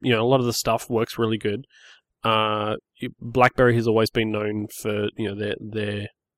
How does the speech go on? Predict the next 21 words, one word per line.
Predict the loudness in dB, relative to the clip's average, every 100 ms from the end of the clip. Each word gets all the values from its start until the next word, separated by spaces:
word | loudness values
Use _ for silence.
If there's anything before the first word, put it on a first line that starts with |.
| _
uh, | -8 -8
messaging | -4 -6 -6 -6 -4 -4
and | -4
their, | -6 -10 _ _
their | -8 -2
email, | -2 -2 -4 -8 _ -16
which | -14
has | -8 -2
always | 0 0 -2
been | -6 -6 -4 -10 _ _ -8
uh, | -6 -6 -10 _
pretty, | -4 -2 -2 -6 -6
pretty | -4 -4 -6
decent. | -4 -4 -4 -10 _ _ _ -20 -20 _ _ -4
Um, | -2 -2 -4
you | -4
know, | -4
that's | -4 -8 -4
what | -4
they | -4
were, | -6